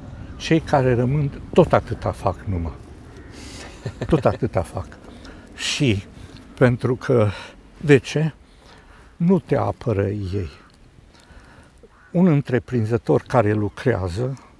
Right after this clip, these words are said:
Speaker 1: fie pentru stat, fie pentru privat, el caută să folosească orice mijloace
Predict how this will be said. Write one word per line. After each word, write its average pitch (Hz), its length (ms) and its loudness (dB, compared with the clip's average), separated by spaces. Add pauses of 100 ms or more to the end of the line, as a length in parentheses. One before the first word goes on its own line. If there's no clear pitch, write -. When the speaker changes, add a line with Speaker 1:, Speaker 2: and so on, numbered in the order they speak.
(180)
Speaker 1:
fie 135 200 0
pentru 104 520 -4
stat, - 580 -8 (260)
fie 127 200 -4
pentru 104 460 -6
privat, 113 380 -4 (920)
el 117 300 0
caută 113 840 -4 (1000)
să - 140 -6
folosească - 800 -2
orice 156 400 0
mijloace 113 880 -2